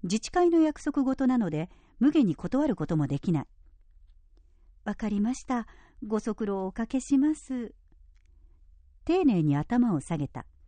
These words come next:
さてさて、どうしようか。妻のミサが言っていないわけにはいかなくなった。こんな時に限ってと、間の悪さに情けなくなった。気分がいろいろと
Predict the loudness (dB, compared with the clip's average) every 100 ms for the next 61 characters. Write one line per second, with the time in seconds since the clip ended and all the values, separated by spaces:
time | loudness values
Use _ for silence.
0 | -20 -20 -20 -20 -20 -20 -20 -20 -20 -20
1 | -20 -20 _ -20 -20 -20 -8 -6 -4 -6
2 | -6 -6 -4 -4 -4 -4 -4 -4 -6 -6
3 | -16 -20 _ -20 -20 -2 4 6 6 4
4 | 2 0 -2 2 4 6 4 2 2 2
5 | 2 0 2 0 2 0 -2 -6 -14 -14
6 | _ -20 -20 -20 -20 -20 -20 _ -4 2
7 | 2 2 -2 -8 2 4 4 -2 -8 -10
8 | -8 -6 -4 -4 -4 -8 -20 -20 -4 2
9 | 6 6 4 0 0 2 2 2 0 2
10 | 4 4 2 -4 -4 -10 -12 -16 -20 -20
11 | _ _ -20 _ _ -20 -20 -20 -20 -20
12 | _ -2 0 2 2 0 -2 -6 -14 -20
13 | -6 -2 0 0 0 -4 -6 -8 -10